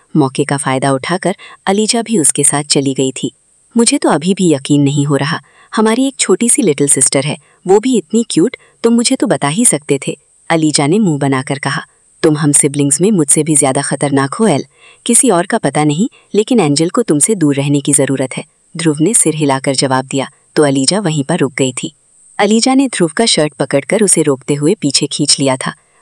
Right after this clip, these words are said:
वो उसे घूरते हुए बोली, "Excuse me, वो तुम्हारे अकेले की एंजल नहीं है, हम सबकी लिटिल सिस्टर है। मैं समझ सकती हूँ कि इस फैमिली की जो अजीब हिस्ट्री रही है, उसके बाद किसी पर यकीन करना मुश्किल है, लेकिन हमसे नहीं छुपाना चाहिए था, मुझे तो बता ही सकते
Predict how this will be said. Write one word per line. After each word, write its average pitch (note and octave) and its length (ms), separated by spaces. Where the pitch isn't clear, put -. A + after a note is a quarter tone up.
वो D#3 100
उसे C#3+ 180
घूरते C#3+ 380
हुए D3 180
बोली, B2+ 340
"Excuse D3 480
me, G#3+ 120
वो A3+ 80
तुम्हारे G#3+ 380
अकेले D#3 360
की F3+ 140
एंजल C3+ 280
नहीं C3+ 260
है, C3+ 140
हम B3 100
सबकी - 360
लिटिल D3 260
सिस्टर - 320
है। D3 160
मैं A3 80
समझ A3 280
सकती - 320
हूँ E3 160
कि E3+ 140
इस - 140
फैमिली C#3+ 340
की D#3 120
जो D3+ 120
अजीब C#3 320
हिस्ट्री D#3+ 320
रही C#3+ 240
है, F3 140
उसके A3+ 260
बाद G#3+ 220
किसी D#3+ 240
पर D3+ 160
यकीन C#3+ 320
करना C#3 300
मुश्किल D3 380
है, D#3 120
लेकिन D3+ 260
हमसे D3+ 300
नहीं E3+ 220
छुपाना C#3 380
चाहिए C#3 320
था, - 140
मुझे D#3 220
तो A#3+ 120
बता C#3 200
ही E3+ 160
सकते C#3 340